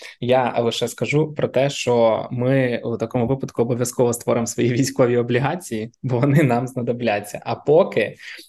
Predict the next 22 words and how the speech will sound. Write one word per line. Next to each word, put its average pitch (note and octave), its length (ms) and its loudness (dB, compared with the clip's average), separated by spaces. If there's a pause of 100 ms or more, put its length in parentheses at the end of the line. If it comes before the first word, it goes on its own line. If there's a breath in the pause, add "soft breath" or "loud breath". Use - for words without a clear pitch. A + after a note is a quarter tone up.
(160)
можете C3 480 4
підтримати C3+ 640 0
Україну B2+ 600 0
і A#2+ 80 -4
купити D3+ 400 -4
українські C3 720 -4
військові A#2 420 -2
облігації. C#3 760 -2 (280 loud breath)
Нагадаю, A#2+ 400 4
це D3 160 -2
можна C#3 220 -2
зробити A2+ 380 -2
через A2 280 -2
застосунок A#2+ 600 0
Дія, B2 380 2
який, A#2 420 -2
я A2 120 0
майже A2 220 -4
впевнений, A#2 600 -2
є B2+ 200 -2
на A#2+ 100 -2
смартфоні A#2 580 -4